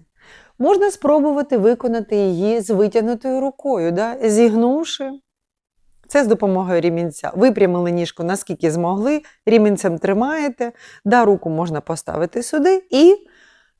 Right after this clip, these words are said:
концентруєте увагу на того, щоб збалансувати себе, да, і постояти. Да. Нога опорна, сила, тут гнучкість витягується,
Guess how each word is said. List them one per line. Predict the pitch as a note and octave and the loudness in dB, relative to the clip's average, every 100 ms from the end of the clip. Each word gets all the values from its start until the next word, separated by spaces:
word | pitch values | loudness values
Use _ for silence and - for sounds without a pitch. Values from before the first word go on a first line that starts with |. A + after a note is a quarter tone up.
| _ - | _ 0
концентруєте | G#3+ G#3 A3 G#3 G#3+ F3+ D#3 D#3+ | 2 2 2 4 6 6 2 -2
увагу | D#3+ E3+ A#3+ D#4+ B3 | 0 2 2 0 -2
на | G3 F3 | -4 -4
того, | F3 F3 D3+ | -2 -2 -4
щоб | - - E3+ - | -8 -4 -4 -2
збалансувати | F3 E3+ F3 D#3 - D#3+ G#3+ C#4+ C#4+ | 0 2 2 -2 -6 -2 0 0 -4
себе, | - A#3+ G#3 G#3+ | -4 -2 -2 -2
да, | G3+ C#4+ E4 - _ _ | -2 -6 -8 -20 _ _
і | C4 | -10
постояти. | - A#3+ - A3 G#3 F#3 D#3 D3+ | -8 -14 -4 -2 0 -2 -4 -10
Да. | E3+ B3 C4 | -8 -8 -6
Нога | G3+ G3+ G#3+ G#3+ F#3 - | 0 2 2 0 -2 -4
опорна, | F#3 - F3+ E3 D3+ D3 | -6 0 0 0 -4 -8
сила, | - - G#3 A#3 D4 C4+ B3+ - | -8 -4 0 2 2 0 -4 -10
тут | - G3+ - - | -2 -2 -2 -4
гнучкість | D#3+ F3+ G#3 C#4+ D4 - A#3+ - | 0 2 2 2 -2 -8 -8 -2
витягується, | A#3 A3+ G#3+ A3 G3+ G3 - | 0 0 -2 -2 -2 -2 -4